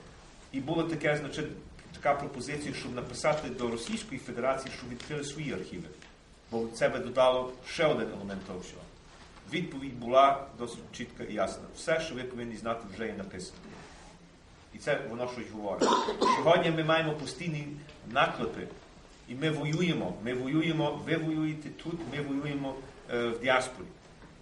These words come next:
На кожному кроці, щоб обстоювати нашу позицію. І, наприклад, на другий рік буде сімдесят ліття упа. І, е, з нагоди сімдесят ми можемо відзначити, ми повинні вшановувати, ми можемо мати, знаєте, і, і, і різні паради, і ми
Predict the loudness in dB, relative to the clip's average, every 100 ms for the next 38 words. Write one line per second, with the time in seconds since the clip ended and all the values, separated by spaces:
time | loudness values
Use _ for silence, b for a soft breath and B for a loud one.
0 | -12 -4 4 4 4 -2 0 2 2 -2
1 | -12 -18 -20 -10 -8 -6 -6 -2 2 4
2 | 4 0 0 0 -2 -8 -6 -4 -6 -10
3 | -16 B B B -8 -2 0 0 0 0
4 | 2 0 -2 -6 -2 0 0 -2 -4 -6
5 | -6 -6 -8 -4 -4 -4 -8 -10 -8 0
6 | 4 4 2 -8 B B B B -8 -4
7 | -2 -2 0 0 0 -2 -2 0 -2 -6
8 | -6 -6 -4 -2 -2 -2 -4 -6 -4 0
9 | 0 0 -6 -6 -10 -10 -4 0 2 4
10 | 2 0 -6 -6 -8 -6 -6 -4 -6 -6
11 | -6 -8 -10 B B -10 -6 -6 -6 -6
12 | -4 -2 -4 -6 -6 -4 -6 -6 0 6
13 | 8 8 6 -2 -4 -8